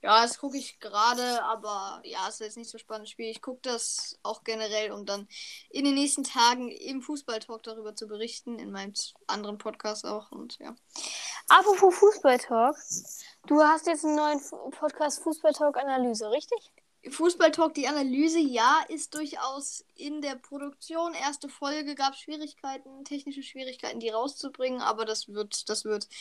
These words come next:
Speaker 1: immer dann so auch mit Video, ähm, und ja, immer so Analysen halt, also so genauer so über die Spieler reden und nicht einfach so generelle Ergebnisse vorlesen oder so. Ja, das ist schon, weil macht mir Spaß und ja.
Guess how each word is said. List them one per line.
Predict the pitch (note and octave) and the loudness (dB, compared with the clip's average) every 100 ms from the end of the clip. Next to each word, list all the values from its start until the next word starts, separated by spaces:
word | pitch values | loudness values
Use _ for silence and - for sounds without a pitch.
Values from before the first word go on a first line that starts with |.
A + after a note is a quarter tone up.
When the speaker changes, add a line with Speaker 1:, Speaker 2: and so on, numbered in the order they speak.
| - - - - - | -14 -12 -16 -20 -6
Speaker 1:
immer | - A#3+ A#3 | 0 2 2
dann | A#3+ | 2
so | G#3+ | 2
auch | A3 B3 | 2 0
mit | A#3+ | -2
Video, | A3+ D4 D4+ D4+ D4+ D#4+ D4+ | 2 4 4 4 2 2 0
ähm, | - A#3+ A#3+ A#3+ A#3+ | -2 -2 -2 -4 -4
und | - A3 A#3 A#3 A3+ A3 - - - - - _ | -2 2 4 4 0 -8 -10 -10 -12 -14 -18 _
ja, | G3 F#3+ G3+ | -8 -2 -2
immer | - G#3 G3 | -4 -12 -12
so | G3+ | -12
Analysen | G3 G3+ G#3+ G#3+ G#3+ | -10 -12 -12 -14 -14
halt, | A3 G3 G3 | -12 -10 -8
also | G3 G3+ G#3 | -6 -6 -6
so | G3+ F#3+ E3+ - _ - - | -6 -6 -8 -14 _ -14 -2
genauer | G#3+ G3+ G#3+ A3+ A3 | 0 6 4 4 -2
so | G3+ | -6
über | G#3 | -6
die | G#3 | -6
Spieler | - A#3 A3 | -6 -8 -6
reden | G#3 G3+ G#3 | -6 -10 -10
und | G3 F#3+ | -14 -12
nicht | G#3 G3+ | -10 -10
einfach | F#3+ G#3 | -8 -8
so | G3+ | -8
generelle | G#3 G3+ G3+ G#3 G#3 | -6 -6 -4 -4 -4
Ergebnisse | - A3 G#3+ G#3+ - | -6 -8 -10 -12 -12
vorlesen | - G#3 G#3 G#3 | -10 -8 -8 -12
oder | - G#3 | -18 -14
so. | G3+ - D4+ B3 | -14 -14 -4 8
Ja, | C4 | 10
das | B3+ A#3+ | 10 4
ist | A#3 | -2
schon, | - A3 G#3 G#3 _ | -2 -2 -4 -10 _
weil | G#3 G#3 G#3 | 2 2 0
macht | A3 A3+ C4 | 0 4 4
mir | C4+ | 2
Spaß | - B3 B3+ B3 | -4 0 -2 -2
und | A3+ G#3 G#3+ - | -12 -14 -18 -20
ja. | - | -20